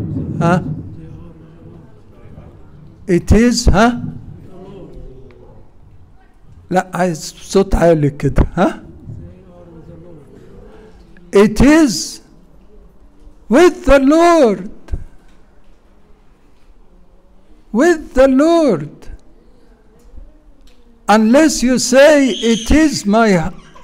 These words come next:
our hearts are with the Lord up in heaven," we wouldn't continue the liturgy. We wouldn't continue the liturgy.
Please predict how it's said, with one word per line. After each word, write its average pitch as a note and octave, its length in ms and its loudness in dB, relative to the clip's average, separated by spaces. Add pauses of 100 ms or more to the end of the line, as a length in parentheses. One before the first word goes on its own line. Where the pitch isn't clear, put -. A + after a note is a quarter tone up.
(120)
our A3 400 2
hearts B3 600 2 (120)
are B3+ 420 2
with C4 460 0
the A#3 160 4
Lord B3+ 720 2 (760)
up B3 300 0
in A3 180 2
heaven," C#4 600 2 (1700)
we F#3 220 2
wouldn't G3+ 480 0 (160)
continue F3+ 720 0
the C#3+ 160 0
liturgy. - 720 -4 (2000)
We F3+ 200 -4
wouldn't A3+ 480 -4
continue F#3 640 -4
the C#3+ 180 -6
liturgy. - 600 -10